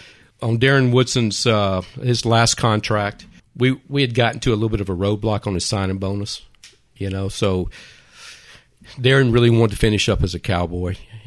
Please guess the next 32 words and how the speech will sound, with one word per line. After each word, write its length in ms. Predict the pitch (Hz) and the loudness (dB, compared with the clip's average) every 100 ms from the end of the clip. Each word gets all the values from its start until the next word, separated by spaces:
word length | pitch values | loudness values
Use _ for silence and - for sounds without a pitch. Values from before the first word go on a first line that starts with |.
| 98 | -12
And, 240 | 87 85 | -12 -10
and 160 | 92 90 | -8 -6
that's 200 | 90 - | -6 -6
just 300 | 95 90 - | -6 -6 -4
who 140 | 95 | -4
Darren 360 | - 92 85 82 | -4 -4 -4 -6
Woodson 360 | 85 - 78 | -6 -6 -6
is. 340 | 78 80 - - | -6 -8 -10 -12
You 160 | - 82 | -14 -12
know, 120 | 82 | -10
he, 320 | 82 90 90 - | -8 -8 -10 -10
he's, 380 | 92 87 90 - - | -10 -10 -14 -18 -16
he's 240 | 95 90 | -10 -6
always 320 | 92 92 95 95 | -4 -2 -2 -4
been 160 | 98 | -6
a 40 | 90 | -6
Cowboy, 460 | 95 87 87 87 85 | -6 -4 -2 -2 -4
always 360 | 87 87 87 85 | -6 -6 -6 -8
will 140 | 85 | -10
be 140 | 82 82 | -10 -12
a 60 | |
Cowboy. 460 | - 82 85 85 87 | -8 -8 -8 -10 -10
He's 200 | 90 92 | -8 -8
just 260 | - 90 - | -8 -10 -14
a 40 | |
professional, 680 | - 85 87 85 - 90 85 - - | -16 -14 -12 -12 -10 -12 -14 -16 -14
and 220 | 87 85 | -10 -10
he's 180 | 90 - | -12 -12
just 260 | 90 - | -14 -14
a, 100 | 80 - | -14 -14
a 80 | 95 | -10
gentleman. 460 | 98 87 80 73 | -8 -6 -8 -12